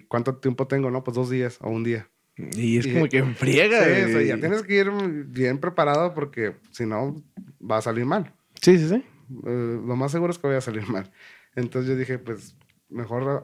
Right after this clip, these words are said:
Speaker 1: me voy haciendo de mis fierros para yo en la casa hacerlo a mi tiempo".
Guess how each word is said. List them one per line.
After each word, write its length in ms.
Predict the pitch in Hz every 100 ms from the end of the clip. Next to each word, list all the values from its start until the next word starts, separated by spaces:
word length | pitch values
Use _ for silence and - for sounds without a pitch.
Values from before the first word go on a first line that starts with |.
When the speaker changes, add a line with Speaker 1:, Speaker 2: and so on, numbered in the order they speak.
| -
Speaker 1:
me 100 | 120
voy 160 | 117 127
haciendo 280 | 139 147 156
de 60 | 156
mis 180 | 147
fierros 520 | 175 175 170 160 165 -
para 480 | 117 98 87 78 82
yo 80 | 110
en 60 |
la 120 | 117 123
casa 440 | 120 123 127 113 _ _ _ _ _ _ _ - -
hacerlo 320 | 123 113 120
a 20 | 127
mi 100 | 123
tiempo". 640 | 156 160 156 156 147 147